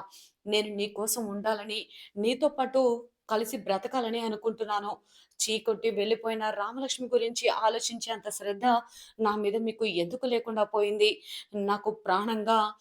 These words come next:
మిమ్మల్ని ప్రేమిస్తున్నానని చెప్పినా కూడా మీరు నన్ను ఎందుకు వినట్లేదు? నా మాట ఎందుకు లెక్క చేయట్లేదు?" అని చెప్పి అస్మిత అంటూ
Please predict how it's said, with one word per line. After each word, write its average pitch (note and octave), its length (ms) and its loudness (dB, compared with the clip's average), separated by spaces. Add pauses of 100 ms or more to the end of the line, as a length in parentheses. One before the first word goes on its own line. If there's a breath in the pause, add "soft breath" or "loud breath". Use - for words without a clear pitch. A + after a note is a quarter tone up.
(200 soft breath)
మిమ్మల్ని C4+ 420 2
ప్రేమిస్తున్నానని A#3 920 -2
చెప్పినా A#3+ 420 -4
కూడా A3 300 -4
మీరు G#3 240 -8
నన్ను G3+ 320 -14
ఎందుకు G3 340 -18
వినట్లేదు? G#4 600 -8 (440 soft breath)
నా G3+ 180 -4
మాట G3+ 280 -8 (140)
ఎందుకు A3+ 420 -6
లెక్క E3+ 240 -12 (120)
చేయట్లేదు?" A3 540 -4
అని G#3 200 -8
చెప్పి A#3+ 320 -4 (560 soft breath)
అస్మిత B3+ 400 -4 (260)
అంటూ G3 240 -12